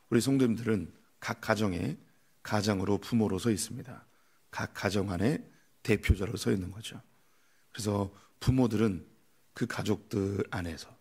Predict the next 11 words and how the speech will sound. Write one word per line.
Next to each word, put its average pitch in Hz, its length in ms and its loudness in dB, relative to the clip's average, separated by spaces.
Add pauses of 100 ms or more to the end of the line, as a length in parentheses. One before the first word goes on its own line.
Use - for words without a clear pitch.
(180)
또는, 123 260 0
때는, 143 340 4
또는 147 400 4 (460)
가족 120 280 0
중에 107 260 2
나만 113 420 4
신앙생활하고 110 600 0
있다면 113 400 -10 (400)
내가 123 240 6
이 113 120 6
가정의 95 580 -2